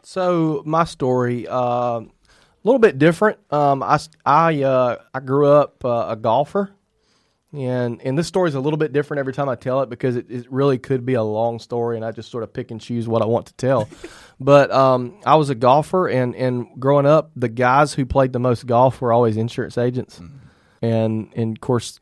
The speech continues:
Speaker 1: after being in the business, I've learned that that's not the right way to do it. And,
Speaker 2: Mm-hmm.
Speaker 1: and those guys, uh, while probably successful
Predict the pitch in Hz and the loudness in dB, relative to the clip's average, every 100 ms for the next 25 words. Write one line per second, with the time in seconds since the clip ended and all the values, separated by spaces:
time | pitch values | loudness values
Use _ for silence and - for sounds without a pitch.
0 | 117 117 113 117 117 110 113 117 110 113 | -4 -4 -4 -4 -2 -2 0 -2 -2 -4
1 | 107 110 110 110 87 110 104 - 104 104 | -2 0 0 -2 -4 -4 -4 -6 -6 -2
2 | 107 107 - - _ _ _ _ _ - | 0 -2 -6 -20 _ _ _ _ _ -8
3 | 117 110 107 98 117 104 98 110 120 120 | -2 0 2 2 0 0 0 2 2 0
4 | 110 107 113 107 113 113 113 110 113 110 | -4 -6 -6 -4 -2 -4 -4 -2 -2 -4
5 | - - _ _ _ 113 107 107 131 147 | -8 -20 _ _ _ -6 -6 0 4 6
6 | 131 123 143 131 131 123 120 - - - | 6 2 2 2 2 -2 -6 -6 -14 -4
7 | 123 117 - 113 110 107 | -2 -2 -4 -4 -2 -6